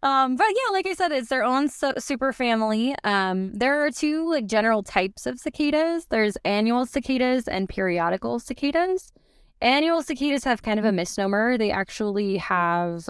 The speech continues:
uh, life cycles that are about three to five years long, um, most of which is spent in their nymph phase underground. And then there, uh, there are the periodical cicadas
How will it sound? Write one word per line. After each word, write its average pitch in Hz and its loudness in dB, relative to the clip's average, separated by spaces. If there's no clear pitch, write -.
uh, 170 0
life 196 0
cycles 240 -2
that 202 0
are 190 2
about 180 2
three 202 2
to 214 0
five 185 2
years 170 0
long, 302 2
um, 175 0
most 220 0
of 202 -2
which 202 -2
is 196 -4
spent - -4
in 190 0
their 170 0
nymph 175 -2
phase 190 0
underground. 185 0
And 202 0
then 196 0
there, 185 2
uh, 175 0
there 185 0
are 180 0
the 175 0
periodical 269 0
cicadas 202 0